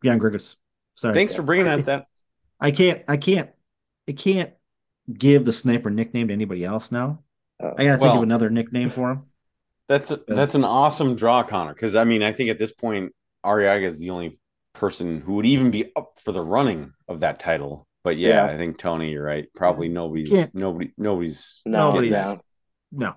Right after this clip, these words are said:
Speaker 1: he, I have to come up with a ni-, another nickname for him. It'll maybe
Speaker 2: I just
Speaker 1: if he does it again sometime, I'll figure out another nickname for the guy. But
Speaker 2: I
Speaker 1: the
Speaker 2: just
Speaker 1: sniper's always gonna be young, always
Speaker 2: It
Speaker 1: young.
Speaker 2: it, yeah, yeah. It was just at that point in the game, it was nice to see it. And hey, we'll take some luck. I just,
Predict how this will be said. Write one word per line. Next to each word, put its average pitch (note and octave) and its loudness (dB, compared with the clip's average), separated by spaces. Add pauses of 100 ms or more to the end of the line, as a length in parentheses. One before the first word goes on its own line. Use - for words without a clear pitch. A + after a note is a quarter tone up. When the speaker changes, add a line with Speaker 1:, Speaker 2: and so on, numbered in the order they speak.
(120)
Speaker 1:
he, F3+ -8
I D#3+ 2
have E3 0
to - -14
come D3+ 0
up A#2+ -2
with A#2 0
a A2 0
ni-, A2 -2
another A#2+ -4
nickname A2+ -6
for A#2 -6
him. A#2 -8
It'll G2 -10
maybe G2 -8
Speaker 2:
I A2+ -2
just A#2+ 0
Speaker 1:
if G2+ -10
he G#2+ -6
does G2 -4
it G2 -6
again G#2+ -2
sometime, A2 -4
I'll F#2+ -8
figure G2 -6
out F2+ -4
another F2 -6
nickname G2 -8
for - -18
the G2 -14
guy. G2+ -10
But F2 -10
Speaker 2:
I - -20 (600)
Speaker 1:
the C3 0
Speaker 2:
just A#2 -2
Speaker 1:
sniper's D3+ 4
always A#2+ 4
gonna B2 2
be G#2+ 2
young, D#2+ -6 (380)
always G#2+ 0
Speaker 2:
It - -4
Speaker 1:
young. - -12 (520)
Speaker 2:
it, - 0 (420)
yeah, F2+ -2 (100)
yeah. F2+ -6
It E3+ 4
was F#3 4
just B3+ -2
at D#3+ 0
that - 4
point G3 2
in D#3 0
the B2+ 2
game, A2+ 2
it F#2+ -2
was F2+ -6
nice G2+ -6
to F2 -10
see - 0
it. - -2
And G2 -4
hey, A#2 0
we'll G2+ 0
take D3 -2
some F#2 -10
luck. F2+ -4
I F2+ 0
just, G#2+ -10